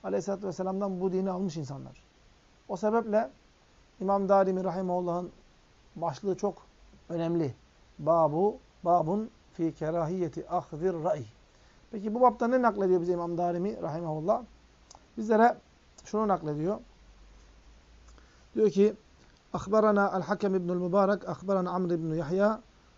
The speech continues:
kâle semi'tu ebi yuhaddisu an ebih." Amr ibn Yahya babasından, babası da babasından, yani Amr ibn Yahya'nın babası dedesinden, Amr ibn Yahya'nın dedesinden rivayet ediyor. Diyor ki,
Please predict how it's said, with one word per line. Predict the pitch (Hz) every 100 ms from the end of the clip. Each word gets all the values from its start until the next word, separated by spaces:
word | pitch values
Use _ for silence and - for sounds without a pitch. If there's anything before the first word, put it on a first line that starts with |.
| _ -
kâle | 185 185 190 208
semi'tu | 175 185 208 156
ebi | 180 185
yuhaddisu | 208 185 175 196 185 170
an | 185 185
ebih." | 175 165 127 _ _ _ _ _ _ _ _ _ _ -
Amr | 226 247
ibn | 226 226
Yahya | 226 196 226 240 247 -
babasından, | 208 202 208 208 202 233 262 - -
babası | 208 208 202 240
da | 240 262 - 208
babasından, | 208 214 208 208 202 175
yani | 208 202
Amr | 220 220
ibn | 208 190
Yahya'nın | 196 185 196 196 185 190
babası | 202 190 226 226 202
dedesinden, | 202 196 202 208 190 -
Amr | 180 185
ibn | 185
Yahya'nın | 190 190 190 196
dedesinden | 185 170 175 202 185
rivayet | 165 156
ediyor. | 151 151 214 - _ _ _ _ _ _
Diyor | 247 254
ki, | 196 233